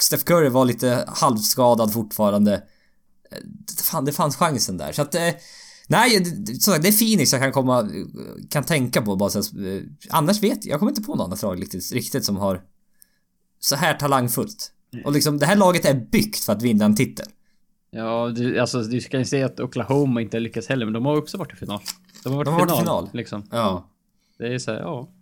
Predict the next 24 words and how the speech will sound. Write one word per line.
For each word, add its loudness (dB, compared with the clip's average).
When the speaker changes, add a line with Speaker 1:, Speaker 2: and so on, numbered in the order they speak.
Speaker 1:
Ja, -6
nej, 0
sista, -6
sista -6
Speaker 2:
Cli-, -16
Speaker 1:
sjutton -4
Speaker 2:
Cli-, 4
Speaker 1:
åren, -2
ja. 0
Speaker 2:
Cli-, -4
Clippers 0
är 0
liksom -2
två -2
steg -8
ifrån -8
final. -8
<laughs> -20
De -6
har 0
inte -6
kommit 0
Speaker 1:
Ja. 4
Speaker 2:
längre. 2